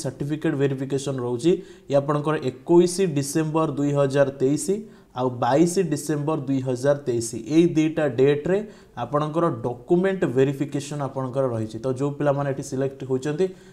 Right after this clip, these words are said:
ସେମାନେ ଏଠି ଯାଇକି ଡକ୍ୟୁମେଣ୍ଟ ଭେରିଫିକେସନ୍ କରିବେ। ଏଠି ଆପଣଙ୍କର ଡିଟେଲ୍ ସର୍ଟଲିଷ୍ଟ କ୍ୟାଣ୍ଡିଡେଟ୍ମାନଙ୍କର ରେଜଲ୍ଟ ପଳେଇ ଆସିଛି। ଓକେ, ବାକି ଯେଉଁ ପିଲାମାନେ ଓ ଟ୍ରିପଲ୍ ଏସ୍ ସି ପାଇଁ ଅପକମିଂ ଏକ୍ଜାମ୍ ପାଇଁ ପ୍ରିପାରେସନ୍ କରିବା ପାଇଁ ଚାହୁଁଛନ୍ତି, ଓ ଟ୍ରିପଲ୍ ଏସ୍ ସିର କମ୍ବାଇନ୍ ବ୍ୟାଚ୍, ଫରେଷ୍ଟ ଗାର୍ଡ,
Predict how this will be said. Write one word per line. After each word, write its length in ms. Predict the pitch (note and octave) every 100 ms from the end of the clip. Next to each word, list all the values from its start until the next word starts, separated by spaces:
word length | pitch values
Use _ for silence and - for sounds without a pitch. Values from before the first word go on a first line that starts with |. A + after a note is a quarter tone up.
| -
ସେମାନେ 220 | - C3 C3+
ଏଠି 120 | C3 B2+
ଯାଇକି 180 | C3 C#3+
ଡକ୍ୟୁମେଣ୍ଟ 340 | B2 B2 C3+ C3+
ଭେରିଫିକେସନ୍ 500 | B2+ B2 B2+ C3 C#3 C3
କରିବେ। 240 | C3 D3+ G3+ E3
ଏଠି 140 | - C#3+
ଆପଣଙ୍କର 340 | C3 C3 B2+ E3+ A3 - - - -
ଡିଟେଲ୍ 340 | C3 C3+ F3+ F#3
ସର୍ଟଲିଷ୍ଟ 420 | C3 B2 B2+ - -
କ୍ୟାଣ୍ଡିଡେଟ୍ମାନଙ୍କର 640 | C3 A#2+ B2+ B2+ B2+ C3 D3
ରେଜଲ୍ଟ 280 | A#2 A#2 C#3 C3+
ପଳେଇ 160 | A2 G#2+
ଆସିଛି। 260 | G#2 G#2+ - - - - -
ଓକେ, 220 | C#3 C3+ D3+ - - -
ବାକି 220 | C3 C#3+ F3
ଯେଉଁ 140 | F3
ପିଲାମାନେ 320 | E3+ F3 F3 F3
ଓ 120 | E3 E3
ଟ୍ରିପଲ୍ 300 | E3 E3 D#3+
ଏସ୍ 100 | D#3+
ସି 60 | E3+
ପାଇଁ 200 | D#3+ D#3+ A#2+
ଅପକମିଂ 360 | B2+ E3 D#3 D#3+ D3
ଏକ୍ଜାମ୍ 260 | B2+ D3 D3
ପାଇଁ 120 | D3+
ପ୍ରିପାରେସନ୍ 480 | C3+ B2 C#3+ C#3+ D3 C#3+
କରିବା 180 | C#3+ C#3+
ପାଇଁ 120 | C#3+
ଚାହୁଁଛନ୍ତି, 460 | C#3 C3 C3 C3+ C#3+
ଓ 100 | D3 C#3+
ଟ୍ରିପଲ୍ 280 | C3+ C#3 C3+
ଏସ୍ 80 | C3+
ସିର 100 | C#3 C3
କମ୍ବାଇନ୍ 280 | B2 C3+ C3
ବ୍ୟାଚ୍, 180 | C#3+ C#3
ଫରେଷ୍ଟ 240 | B2+ B2+ B2+
ଗାର୍ଡ, 140 | C3